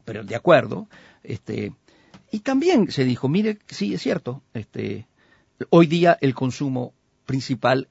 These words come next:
es en los mercados de los países desarrollados, pero con el tiempo, eh, va a ser todo. Y tengan cuidado, porque esto se va a expandir en la zona, y los consumidores ya no van a ser más los países ricos". Y, y, y,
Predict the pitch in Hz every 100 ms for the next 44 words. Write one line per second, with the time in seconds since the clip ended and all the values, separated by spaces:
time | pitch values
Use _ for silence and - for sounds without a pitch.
0 | - 131 123 117 90 104 - 107 104 123
1 | 107 101 98 101 107 107 104 104 123 117
2 | 90 85 - _ _ _ - 131 117 151
3 | 131 104 143 101 - 117 _ _ _ _
4 | _ _ - - - 135 127 131 147 156
5 | 139 - _ _ _ _ _ _ _ 120
6 | 110 143 131 110 143 85 - - _ _
7 | - 107 - 107 107 - 127 156 139 113
8 | - 98 104 107 120 _ _ _ _ 127
9 | 107 - 139 113 98 - _ _ _ _
10 | _ - 113 - 123 127 113 123 117 117
11 | 110 110 113 - 101 120 110 - - _
12 | _ _ _ - 98 - 98 104 - -
13 | 95 - _ _ _ _ _ _ 202 -
14 | 196 196 - 202 214